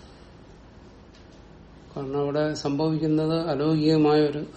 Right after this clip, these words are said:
അനുഭവമാണ്. ആ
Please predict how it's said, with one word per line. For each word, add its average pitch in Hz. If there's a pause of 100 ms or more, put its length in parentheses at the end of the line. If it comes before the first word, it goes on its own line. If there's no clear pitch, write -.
അനുഭവമാണ്. 127 (2250)
ആ 147